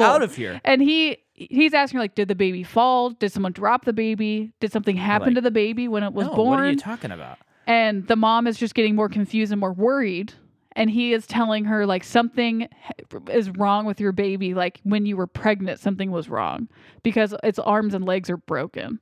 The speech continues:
Speaker 2: And she just starts crying.
Speaker 1: Ugh.
Speaker 2: Oh, I get chills just thi-, just, like, talking about it and remembering it. It is so chilling.
Speaker 1: Okay, so, and, and, and that's, this leads into a thing. So I,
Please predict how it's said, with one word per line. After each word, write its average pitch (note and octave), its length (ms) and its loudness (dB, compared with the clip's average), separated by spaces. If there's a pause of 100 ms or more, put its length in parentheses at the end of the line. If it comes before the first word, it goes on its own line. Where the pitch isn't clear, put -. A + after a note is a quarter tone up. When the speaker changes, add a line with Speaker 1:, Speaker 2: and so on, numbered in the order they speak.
(340)
Speaker 2:
And A#3 200 0
she C#4+ 240 2
just C4+ 200 -2
starts A#3+ 320 2
crying. A#3+ 880 2
Speaker 1:
Ugh. C3+ 180 -4 (280)
Speaker 2:
Oh, C#4+ 100 4
I C#4+ 160 6
get B3+ 220 0
chills C#4+ 260 2
just C4+ 200 -2 (140)
thi-, C#4 220 4
just, C4 240 -4
like, A#3+ 220 4 (720)
talking C#4 420 2
about G#3 300 2
it F#3+ 120 -4
and G3+ 120 0
remembering A3+ 540 2
it. G3 100 0 (100)
It G#3+ 80 0
is A3+ 140 2
so A#3+ 680 2
chilling. B3 720 -2 (640)
Speaker 1:
Okay, D#3+ 280 0
so, C3+ 480 0 (580)
and, D3 160 0
and, C3+ 320 -4 (640)
and C#3+ 160 -4
that's, F#3+ 340 -2 (300)
this D#3+ 260 -4
leads D#3 260 -4
into C#3 200 -2
a B2 60 -4
thing. A2+ 200 -10
So G3 220 0
I, E3 240 -4